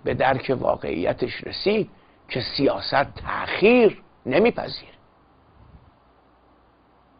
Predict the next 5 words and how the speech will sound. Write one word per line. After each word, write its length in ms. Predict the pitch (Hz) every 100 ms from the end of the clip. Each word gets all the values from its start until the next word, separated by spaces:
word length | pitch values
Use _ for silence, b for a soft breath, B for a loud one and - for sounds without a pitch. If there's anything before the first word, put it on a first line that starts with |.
| _ _ _ _ _ b b -
امروز 760 | 185 190 185 202 330 359 247
اگر 300 | 285 262 240
تلویزیون 800 | - 247 254 233 233 170 226 240
آریامر 960 | 233 220 240 240 240 240 233 233 233 226
کوچکترین 1500 | - 220 277 262 247 - 233 240 - - 202 294 381 311